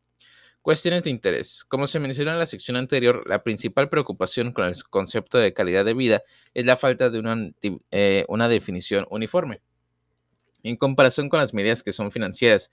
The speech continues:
o que pueden medirse cuantitativamente de otro modo, como el Producto Interno Bruto, la cali-, la calidad de vida sigue siendo difícil de alcanzar en un medio exacto de medición de las culturas, regiones y datos demográficos del mundo.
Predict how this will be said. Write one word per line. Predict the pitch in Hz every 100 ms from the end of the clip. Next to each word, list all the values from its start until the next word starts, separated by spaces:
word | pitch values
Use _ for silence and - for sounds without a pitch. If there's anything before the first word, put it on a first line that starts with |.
| _ _ _
o | - 104
que | 107
pueden | 127 131
medirse | 120 104 - 101
cuantitativamente | 113 92 90 90 104 104 107 101 104
de | 98
otro | -
modo, | 127 120 110 - - _
como | - 107
el | 104
Producto | 101 101 120
Interno | 107 107 101
Bruto, | 120 143 123
la | 101
cali-, | - 95 92 -
la | - 104
calidad | 110 107 110
de |
vida | 120 120 117
sigue | - 147
siendo | 143 135 123
difícil | 127 104 110 - 120
de | 123
alcanzar | 113 107 104 110 -
en | 110
un | 123
medio | 131 120
exacto | 120 - 104 - 117
de | 107
medición | 92 - - 104
de | 104
las | 95 -
culturas, | 90 - 117 110
regiones | 92 87 101 95 101
y | 87
datos | 92 113
demográficos | 113 123 123 107 - - 104
del | - 123
mundo. | 180 104